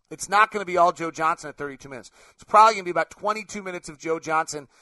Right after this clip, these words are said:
and ten minutes of Jerebko or something of that sort, and maybe even stretching that a little bit more if, uh, if it gets up to thirty-six minutes. So that's, I think, one of the rotation things that Jerebko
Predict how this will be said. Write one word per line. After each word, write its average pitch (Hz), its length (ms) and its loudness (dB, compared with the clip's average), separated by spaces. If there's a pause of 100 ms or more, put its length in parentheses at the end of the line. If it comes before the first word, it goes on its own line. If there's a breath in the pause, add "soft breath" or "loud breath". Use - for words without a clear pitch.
(260 soft breath)
and 156 200 -6
ten 196 400 -4
minutes 175 280 -10
of 143 120 -12
Jerebko 151 500 -4
or 127 140 -10
something 175 420 -8
of 127 140 -10
that 143 240 0
sort, 143 360 -8
and 151 200 -12
maybe 208 300 -10
even 165 220 -16
stretching 160 400 -8
that 147 160 -2
a 135 40 -12
little 143 180 -6
bit 127 160 -8
more 151 360 -2 (400 soft breath)
if, - 480 -4 (380 soft breath)
uh, 135 680 0 (240)
if 151 120 -10
it 147 60 -12
gets 160 180 -6
up 160 120 -2
to 147 60 -12
thirty-six 180 720 -6
minutes. 143 440 -10 (340)
So 160 320 -2 (360 soft breath)
that's, 202 380 2
I 185 80 0
think, 180 280 -8
one 180 160 0
of 165 60 -4
the 160 60 -4
rotation 180 440 -6
things 143 220 -14
that 143 120 -12
Jerebko 175 520 -4